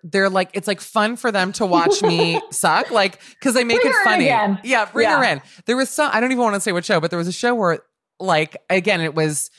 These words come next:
Speaker 1: the part was, like, mean middle-aged manager. Like, that's another, you know, again, six-foot-one, they're not gonna hire me as, like, the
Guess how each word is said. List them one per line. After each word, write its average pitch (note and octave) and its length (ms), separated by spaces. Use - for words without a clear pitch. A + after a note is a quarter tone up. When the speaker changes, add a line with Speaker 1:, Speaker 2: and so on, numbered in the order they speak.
Speaker 1:
the F3+ 80
part F#3 320
was, F3+ 140
like, E3 120
mean G3 560
middle-aged E3 520
manager. C3+ 420
Like, D#3 160
that's G3 180
another, E3 540
you G3+ 140
know, B2+ 200
again, G#3 300
six-foot-one, A#3+ 640
they're F3+ 80
not F#3 160
gonna A#3 120
hire E3+ 280
me E3 180
as, D3 160
like, C#3+ 220
the C#3 360